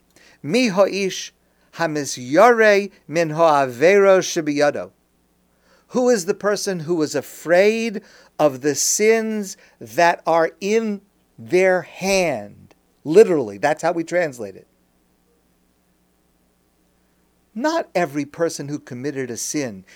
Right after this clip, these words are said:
is exempt from going to battle. That's not what the Torah is saying.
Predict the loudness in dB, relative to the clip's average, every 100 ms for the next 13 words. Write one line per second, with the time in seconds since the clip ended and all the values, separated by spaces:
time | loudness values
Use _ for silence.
0 | _ -10 -10 -12 -6 -4 -4 -6 -14 -10
1 | -6 -6 -8 -12 -10 -12 -14 _ _ _
2 | _ _ -4 -4 -4 -6 -4 -4 -10 -12
3 | -8 -8 -8 -14 -18 -20